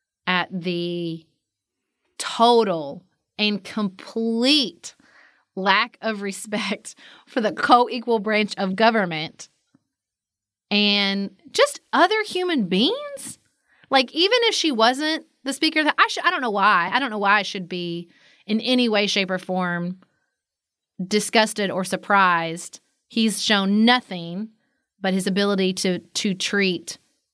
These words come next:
other human beings, particularly women, as less than deserving of basic human dignity. But, man,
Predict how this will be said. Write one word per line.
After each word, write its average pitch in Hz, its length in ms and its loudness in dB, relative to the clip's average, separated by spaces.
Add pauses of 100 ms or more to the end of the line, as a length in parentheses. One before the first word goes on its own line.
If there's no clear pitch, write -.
(640)
other 220 240 4
human 196 260 0
beings, 185 320 0
particularly 220 520 0
women, 175 480 -2 (480)
as 175 640 -2 (480)
less 214 240 2
than 208 180 0
deserving 185 580 0
of 165 260 -4
basic 175 440 -2
human 165 220 -4
dignity. 156 480 -6
But, 196 460 2 (1080)
man, 175 600 0